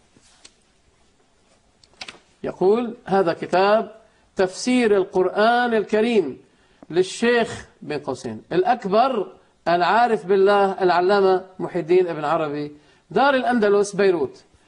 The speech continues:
في هذا الكتاب يقول: "وكن من الساجدين". <coughs> قال معناها بسجود الفناء في ذاته،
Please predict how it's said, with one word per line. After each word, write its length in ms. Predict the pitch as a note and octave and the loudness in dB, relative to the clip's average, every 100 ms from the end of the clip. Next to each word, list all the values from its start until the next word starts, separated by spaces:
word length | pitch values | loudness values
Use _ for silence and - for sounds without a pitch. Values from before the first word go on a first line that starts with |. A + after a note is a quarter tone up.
| _ _ _ _ | _ _ _ _
في 140 | A3+ | 2
هذا 200 | C#4 B3+ | 2 2
الكتاب 520 | A3+ F#3 D3+ F#3 - - _ _ _ - _ _ _ - - - - _ - | 0 -2 0 0 -2 -12 _ _ _ -20 _ _ _ -20 -20 -20 -20 _ -8
يقول: 400 | E3+ - F3+ A#2+ - _ _ _ _ _ _ _ _ _ _ | -4 0 0 -2 -8 _ _ _ _ _ _ _ _ _ _
"وكن 340 | F3 A#3 C4+ C4 | -2 0 0 0
من 160 | C4 | 2
الساجدين". 920 | B3+ A3+ A#3+ G#3 G3+ E3+ E3 G3+ A3+ - _ _ _ _ _ _ _ _ _ _ _ _ _ _ _ _ _ _ - | 0 0 0 0 0 2 2 2 -2 -16 _ _ _ _ _ _ _ _ _ _ _ _ _ _ _ _ _ _ -6
<coughs> 880 | - - C5 F#4 - - F#3 - _ _ _ _ _ _ _ _ _ _ _ _ _ _ _ _ _ - | -2 -2 -2 -2 -4 -6 -6 -6 _ _ _ _ _ _ _ _ _ _ _ _ _ _ _ _ _ 0
قال 420 | G3+ A#3+ B3 F#3 | 2 2 -2 -2
معناها 460 | F#3+ F3+ B3 G#3 F#3 | 0 0 0 2 0
بسجود 800 | F3+ G3 A3+ G#3+ A#3+ D4 D4 A#3+ | 0 0 0 2 2 2 2 0
الفناء 720 | A3+ - A#3+ B3+ D4 C#4 C4 | -2 0 0 2 0 0 0
في 220 | B3+ A#3 | 0 2
ذاته، 520 | A3+ C4 B3 C#4+ B3+ | 2 2 2 0 0